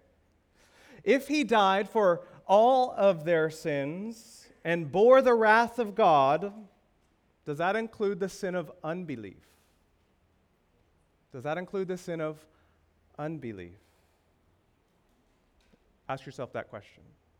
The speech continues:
Did, okay, so Jesus died for all the sins of all people. What does that mean? He died as a wrath-bearing sacrifice. Did he die for the sin of unbelief? Well, he commands all people everywhere to repent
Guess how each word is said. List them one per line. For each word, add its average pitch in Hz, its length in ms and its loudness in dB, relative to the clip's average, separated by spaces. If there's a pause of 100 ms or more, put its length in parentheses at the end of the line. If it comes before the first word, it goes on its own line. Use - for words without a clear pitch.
(880)
Did, 139 220 -10 (360)
okay, 117 300 -10
so 117 100 -14
Jesus 127 360 -10
died 143 220 -4
for 131 120 -8
all 143 80 -2
the 147 80 -6
sins 147 180 -12
of 147 80 -12
all 147 80 -4
people. 135 260 -10
What 127 80 -6
does 135 100 -8
that 139 120 -6
mean? 131 280 -10 (240)
He 127 120 -10
died 131 300 -4
as 135 100 -8
a 123 100 -10
wrath-bearing 151 720 -10
sacrifice. 131 920 -14 (920)
Did 165 220 -6
he 196 180 -8
die 127 340 -8
for 147 160 -16
the 143 120 -14
sin 117 260 -16
of 113 160 -14 (180)
unbelief? 120 640 -10 (4000)
Well, 117 220 -2
he 160 120 -12
commands 143 460 -8
all 147 240 -6
people 151 500 -8
everywhere 147 520 -4
to 127 140 -16
repent 147 680 -10